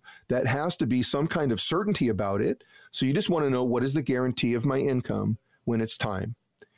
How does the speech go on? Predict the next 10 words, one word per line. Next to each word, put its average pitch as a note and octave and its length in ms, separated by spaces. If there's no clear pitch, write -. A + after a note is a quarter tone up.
Those F#3 300
are B3+ 60
the G#3 80
two F3+ 200
questions A#2+ 680
that A#2 200
will A#2 240
really C#3+ 380
kind C3 420
of A2+ 380